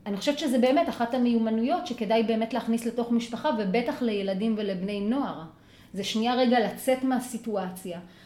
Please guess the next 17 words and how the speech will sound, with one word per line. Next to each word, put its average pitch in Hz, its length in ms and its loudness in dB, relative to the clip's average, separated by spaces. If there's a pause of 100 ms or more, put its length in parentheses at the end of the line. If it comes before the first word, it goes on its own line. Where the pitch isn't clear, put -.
(120)
ולשאול 208 720 0 (720)
מה 240 380 4 (140)
כן 359 260 10
חיובי 214 600 2
פה. 175 120 -10 (520)
אז 220 140 2
האוטומט 240 460 4
זה 330 80 -2
להגיד 247 420 0
שום 233 220 4
דבר, 214 340 2 (320)
כי 208 120 -4
זה 214 140 2
בפשט, 233 560 0
באמת 214 380 2
שום 226 220 0
דבר, 208 400 2